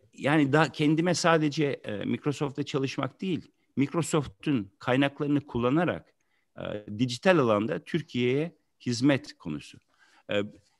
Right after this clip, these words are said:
zaten böyle yüksek bir hedefi bütün şirket elemanlarına tanımlayınca bütün şirketin elemanları da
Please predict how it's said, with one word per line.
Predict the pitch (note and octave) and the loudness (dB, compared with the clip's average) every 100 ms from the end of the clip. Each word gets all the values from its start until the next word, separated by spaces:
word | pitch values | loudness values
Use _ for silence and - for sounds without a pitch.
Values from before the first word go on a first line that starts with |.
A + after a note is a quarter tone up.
| _ _ | _ _
zaten | E3+ G3+ E3 | -4 -2 0
böyle | D#3+ F#3+ E3+ | 2 2 2
yüksek | D3 - A3 G#3+ E3 | 2 2 0 2 0
bir | B2+ | 0
hedefi | C3 A#2+ B2 A#2+ | 2 0 -2 -8
bütün | A#2+ D3+ | -2 0
şirket | D#3+ D3 - D#3 | 0 0 -2 -2
elemanlarına | B2+ B2 B2+ B2+ B2 B2 A#2 | 0 0 2 0 0 -2 -4
tanımlayınca | - B2 C#3 C#3 F3+ A#3+ A2 G2+ | -4 -2 0 0 2 0 0 -6
bütün | B2 G3 | -4 -4
şirketin | D#3+ D#3 D#3 D3 | -2 -2 -4 -2
elemanları | C3+ C3 C#3 C#3+ D3+ F3+ D#3+ D#3+ | 0 0 2 2 0 -2 -6 -6
da | B2+ | -6